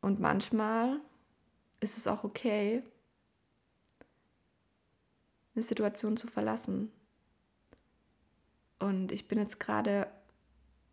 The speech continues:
am Überlegen, ob es auch in Ordnung ist, mich vorübergehend zu verlassen,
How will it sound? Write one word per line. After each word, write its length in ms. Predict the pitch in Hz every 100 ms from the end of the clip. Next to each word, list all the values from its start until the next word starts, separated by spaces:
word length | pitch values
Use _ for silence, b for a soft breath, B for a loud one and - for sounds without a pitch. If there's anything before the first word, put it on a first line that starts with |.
| _ _ _ _ -
am 160 | 202
Überlegen, 420 | 208 208 208 214
ob 100 | 214
es 120 | 233 -
auch 180 | 214
in 80 | 226
Ordnung 340 | 208 208 202 202
ist, 140 | -
mich 300 | 233 302 -
vorübergehend 580 | - 214 208 202 196 -
zu 80 | -
verlassen, 560 | 233 196 196 - -